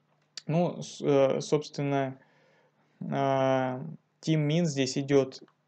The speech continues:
на данный момент за один и пятьдесят три.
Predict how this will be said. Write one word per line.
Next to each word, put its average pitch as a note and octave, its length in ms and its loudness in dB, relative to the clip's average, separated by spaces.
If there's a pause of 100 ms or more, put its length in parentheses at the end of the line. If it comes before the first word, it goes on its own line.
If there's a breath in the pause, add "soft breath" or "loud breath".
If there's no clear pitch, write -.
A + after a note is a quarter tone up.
на C3+ 140 2
данный C#3 320 4
момент C3+ 520 -2 (320 soft breath)
за C3+ 220 2
один C#3 320 2
и B2+ 60 -4
пятьдесят C3+ 580 -2
три. E3+ 440 0